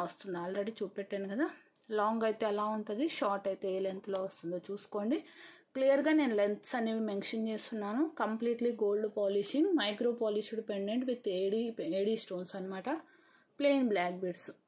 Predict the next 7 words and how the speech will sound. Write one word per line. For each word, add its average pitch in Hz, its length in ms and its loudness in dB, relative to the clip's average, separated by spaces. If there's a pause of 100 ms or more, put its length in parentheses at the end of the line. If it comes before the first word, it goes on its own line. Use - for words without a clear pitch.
(100)
okay. - 200 -2 (1400)
చాలా, 233 440 4 (100)
చాలా, 226 180 2 (140)
చాలా 214 220 0 (100)
చక్కటి 226 460 -6
piece, 240 260 -4 (4000)
అద్భుతంగా 240 800 -2